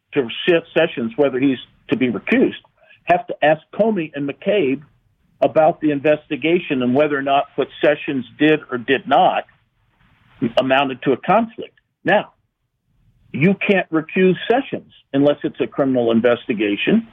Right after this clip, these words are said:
and it wasn't a criminal investigation. But the people from the Justice Department wouldn't know that. Comey and McCabe, because most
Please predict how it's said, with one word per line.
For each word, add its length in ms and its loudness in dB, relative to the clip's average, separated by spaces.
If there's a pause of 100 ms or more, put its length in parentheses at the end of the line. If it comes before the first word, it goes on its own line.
(100)
and 120 2
it 100 -4
wasn't 260 0
a 60 -10
criminal 340 -2
investigation. 800 -2 (400)
But 160 -2
the 80 0
people 500 0
from 360 0 (120)
the 200 -6
Justice 540 -2
Department 480 -4
wouldn't 260 0
know 200 0
that. 240 0 (640)
Comey 400 -2
and 180 -4
McCabe, 520 -2
because 240 -12
most 220 2